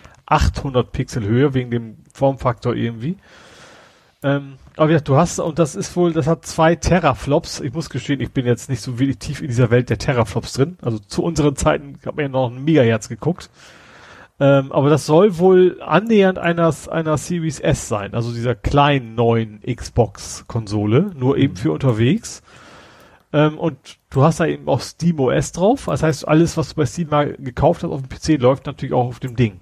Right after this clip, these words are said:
Speaker 1: Ähm, hat irgendwie zwei Touchpads an der Seite, damit du es auch als Maus benutzen kannst. Das, das Display selber ist auch touch,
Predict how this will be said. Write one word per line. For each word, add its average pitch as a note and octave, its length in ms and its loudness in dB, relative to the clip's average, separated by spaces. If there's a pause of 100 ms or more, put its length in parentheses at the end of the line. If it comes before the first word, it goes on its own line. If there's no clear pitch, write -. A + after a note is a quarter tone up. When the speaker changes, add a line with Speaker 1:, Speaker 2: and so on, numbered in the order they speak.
(1800)
Speaker 1:
Ähm, B2 600 4 (640)
hat - 380 -4
irgendwie D3+ 260 -6
zwei C3+ 240 0
Touchpads - 640 -2
an G3+ 80 -6
der F#3+ 100 -2
Seite, F#3+ 340 0
damit C#3+ 200 -4
du D3+ 40 -2
es C#3 100 -8
auch C3 120 -2
als C3 160 -4
Maus C3+ 240 0
benutzen G3+ 340 -8
kannst. G3 220 -2
Das, D#3 180 0 (120)
das C3 200 -2
Display C#3+ 380 -2
selber D#3+ 320 2
ist - 120 -2
auch C3 200 -2
touch, - 500 -6